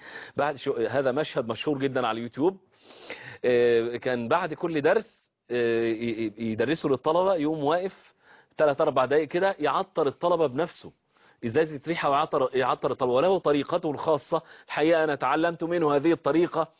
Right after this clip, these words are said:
وربنا يجعلها بقى في ميزان حسناته إن شاء الله. آه، له طريقة خاصة في، في، آه، التعطير، يقوم يعطر اليد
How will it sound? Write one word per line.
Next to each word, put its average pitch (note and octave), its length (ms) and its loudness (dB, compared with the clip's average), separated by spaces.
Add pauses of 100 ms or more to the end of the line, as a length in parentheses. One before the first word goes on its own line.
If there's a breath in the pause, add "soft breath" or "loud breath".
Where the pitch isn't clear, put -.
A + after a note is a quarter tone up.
(400 loud breath)
وربنا C3+ 760 4
يجعلها D#3 240 2
بقى E3 140 2
في C#3 80 -8
ميزان D#3 160 -2
حسناته D#3+ 460 -4
إن C#3+ 60 -6
شاء C#3 200 -2
الله. D#3 260 2 (840 loud breath)
آه، C3+ 140 4
له G3+ 220 4
طريقة G#3 400 0
خاصة A3+ 400 -4
في، D3+ 300 -4
في، D3 380 2 (380 loud breath)
آه، A#2 500 4
التعطير، C3 760 -2 (460 soft breath)
يقوم C3 180 2
يعطر C#3+ 340 0
اليد D3 420 0